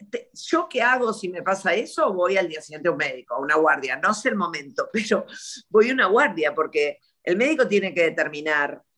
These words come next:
si me va a dar un antibiótico, depende del nivel de contaminación que tengas. Eso por un lado. Después hay otra gente, hay otras cosas en el agua, no solo Escherichia coli.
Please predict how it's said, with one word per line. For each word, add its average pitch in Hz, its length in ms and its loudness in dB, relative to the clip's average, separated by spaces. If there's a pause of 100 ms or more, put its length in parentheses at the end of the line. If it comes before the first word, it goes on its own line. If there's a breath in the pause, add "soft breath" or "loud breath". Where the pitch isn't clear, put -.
(120)
si 185 180 0
me 175 80 -2
va 185 100 6
a 190 40 6
dar 185 120 4
un 185 100 -4
antibiótico, 220 880 0
depende 190 340 -8
del 190 60 -8
nivel 175 300 0
de 160 240 -2 (240)
contaminación 160 640 -2
que 165 80 0
tengas. 185 400 -2
Eso 285 220 2
por 240 140 4
un 226 100 2
lado. 170 160 6
Después 190 280 0
hay 262 200 0
otra 294 220 0
gente, 220 600 -4
hay 185 200 4
otras 220 360 0
cosas 151 400 -2
en 135 80 -10
el 135 140 0
agua, 123 260 0
no 180 200 -2
solo 147 320 0
Escherichia 127 520 -8
coli. 110 360 -10